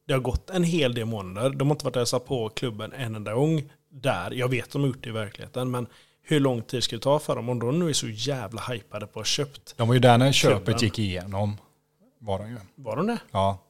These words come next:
Speaker 2: men
Speaker 1: För
Speaker 2: såg,
Speaker 1: det
Speaker 2: men du såg ju när han la sig på gräsmattan.
Speaker 1: Ja, okej, ja. Men jag menar mig så här, varför åker de inte dit då oftare? De har ju pengarna. Det är inte så att de inte kan ta Ryan Reynolds privatjet och bara, pff,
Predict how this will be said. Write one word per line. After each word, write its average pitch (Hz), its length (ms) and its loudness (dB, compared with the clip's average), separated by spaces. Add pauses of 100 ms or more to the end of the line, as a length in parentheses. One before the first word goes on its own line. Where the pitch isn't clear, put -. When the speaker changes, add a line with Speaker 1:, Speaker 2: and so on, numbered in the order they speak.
(120)
Speaker 2:
men 110 80 -2
Speaker 1:
För 139 120 8
Speaker 2:
såg, 117 120 8
Speaker 1:
det 123 60 2
Speaker 2:
men 120 160 8
du 113 60 4
såg 113 180 4
ju 104 60 0
när 104 160 0
han 98 180 0
la 95 140 -2
sig - 160 -4
på - 80 -10
gräsmattan. 92 680 -8 (240)
Speaker 1:
Ja, 120 180 0
okej, 113 220 -6
ja. 104 260 -6 (120)
Men 143 300 2
jag 147 140 4
menar 135 140 4
mig 120 120 -2
så 123 100 -2
här, 107 220 -4
varför 143 480 2
åker 131 160 -2
de 131 80 0
inte 120 160 -6
dit 143 320 -2
då 127 180 0
oftare? 104 340 -6
De 110 120 -6
har 110 200 -4
ju 123 60 -6
pengarna. 120 480 -2
Det 131 80 0
är - 20 0
inte 131 120 -4
så 156 80 0
att 139 80 0
de 127 160 -4
inte 120 120 -8
kan 113 140 -6
ta 127 180 -4
Ryan 117 260 -2
Reynolds 110 280 -6
privatjet 120 640 -4
och 135 60 -6
bara, 110 140 -2
pff, - 300 -2